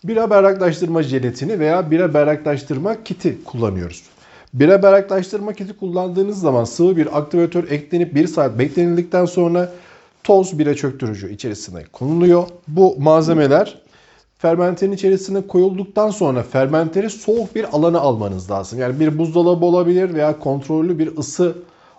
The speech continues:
ortamı oluşturacağınız bir alan olabilir. Ve maksimum mayanızın uykuya dalabileceği ısının altında olması gerekiyor. Yani bir, yani kullanmış olduğunuz bira mayası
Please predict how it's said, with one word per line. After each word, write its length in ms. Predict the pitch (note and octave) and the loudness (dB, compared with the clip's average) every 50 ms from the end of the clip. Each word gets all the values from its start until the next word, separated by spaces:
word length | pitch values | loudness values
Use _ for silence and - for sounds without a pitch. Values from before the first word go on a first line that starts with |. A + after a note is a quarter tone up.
| _ - | _ 0
ortamı 340 | C3+ C#3 C3 - D#3+ D#3+ | 0 0 2 0 0 0
oluşturacağınız 840 | C#3 B2 A#2 A#2 - - B2 G#2 G2+ G2 A2+ A#2 A#2 D3 F#3 F3 D#3 | 0 -2 -4 -6 -8 -8 -8 -8 -6 -4 -2 -2 0 0 -2 -4 0
bir 140 | E3 E3+ D#3+ - | -2 -2 0 0
alan 300 | C3+ C#3+ D#3 E3 D#3+ D#3+ | 0 2 2 2 2 0
olabilir. 520 | C3 A2+ G#2 F#2+ F#2+ A2 D3+ G#3+ A3 - - _ _ _ _ _ - | -4 -6 -6 -6 -4 -4 -4 -4 -4 -6 -18 _ _ _ _ _ -4
Ve 180 | D3+ D#3+ E3 D#3+ - - - _ _ - | -4 -4 -4 -4 -10 -18 -20 _ _ -8
maksimum 680 | B2+ C#3+ E3 F#3+ F#3 - - - D3+ C#3 C#3+ E3 G#3 B3 - - - _ _ _ _ _ _ _ _ _ _ _ _ _ _ _ _ _ _ _ _ _ _ _ _ _ _ _ - | -2 0 0 0 0 -4 -2 -2 0 2 2 2 0 0 -4 -14 -20 _ _ _ _ _ _ _ _ _ _ _ _ _ _ _ _ _ _ _ _ _ _ _ _ _ _ _ -10
mayanızın 720 | - A2 A#2 C#3 D3+ E3+ F3+ F#3 G3+ F#3 E3+ F3+ F#3+ - - - - _ _ _ _ _ _ _ - | -4 0 2 4 4 4 4 2 0 2 2 0 0 -2 -6 -16 -20 _ _ _ _ _ _ _ -2
uykuya 540 | D#3 F3 G3 G#3+ G3 G#3 A3+ A3+ A3 F#3+ D3 | 0 0 0 0 0 2 2 2 2 2 2
dalabileceği 920 | D#3 D#3+ F3+ F#3+ F#3+ F#3 F#3+ F#3+ G3+ F#3+ F3 F#3 F#3+ F#3+ G3+ G#3 G3+ - - _ _ _ - | 2 4 4 4 2 2 0 0 -2 0 2 4 4 4 4 2 -2 -8 -16 _ _ _ -8
ısının 460 | F#3 F3+ - A3 F#3+ F3+ G3 G#3 G#3 - - - | -8 -4 0 0 2 2 2 -2 -4 -8 -10 -2
altında 520 | - G3+ E3 - - - D#3+ E3+ F3 G3 | 2 2 2 2 0 -4 -4 -2 -2 -2
olması 440 | - - D#3 D#3 C#3+ D3 C#3+ - - | 0 0 0 0 0 -2 -6 -4 -6
gerekiyor. 480 | E3 C3+ C#3 C#3 C3+ B2+ C3 - G#2+ G2 | -4 0 2 2 2 0 -2 -4 -6 -2
Yani 300 | C#3 E3+ D#3 C3 A2 G2+ A#2 - _ _ _ _ | 0 0 0 0 -2 -6 -12 -16 _ _ _ _
bir, 540 | E3 D3 D3 D3 C#3 C#3 F3+ G3+ F#3+ D#3+ - - _ _ _ - | -18 -16 -14 -12 -8 -4 -4 -4 -4 -4 -8 -18 _ _ _ 0
yani 300 | C#3+ F3+ F#3 D#3+ C#3 - | 2 2 2 2 0 -2
kullanmış 460 | - F3+ F3+ G3 G3 A3 A3 G3 - | -4 0 2 2 2 0 -2 -2 0
olduğunuz 460 | F#3+ D#3 C3 B2+ A#2+ G#2+ G#2 G2+ A2+ | 0 0 0 -2 -4 -4 -4 -6 -2
bira 180 | D#3+ G3+ G#3 G3 | 2 4 4 4
mayası 500 | - D#3+ C#3 B2 A2 G2+ - E3+ F#3+ | 4 2 2 2 0 -2 -2 -4 -4